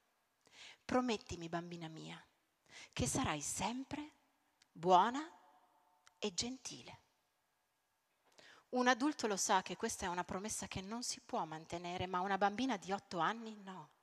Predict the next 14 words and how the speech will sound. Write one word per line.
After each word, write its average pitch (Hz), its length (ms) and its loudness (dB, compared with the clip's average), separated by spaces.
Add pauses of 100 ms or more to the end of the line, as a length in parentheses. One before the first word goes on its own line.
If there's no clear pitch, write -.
(920)
E 277 140 2
la 277 120 4
madre 285 340 0
finisce 247 420 -4
dicendo: 214 500 -4
"E 233 60 0
ricordati, 196 800 -4
piccina, - 680 -8 (380)
che 330 140 8
io 302 180 10
da 214 140 8
lassù 247 440 4 (200)
ti 233 140 -4
guarderò." 254 540 2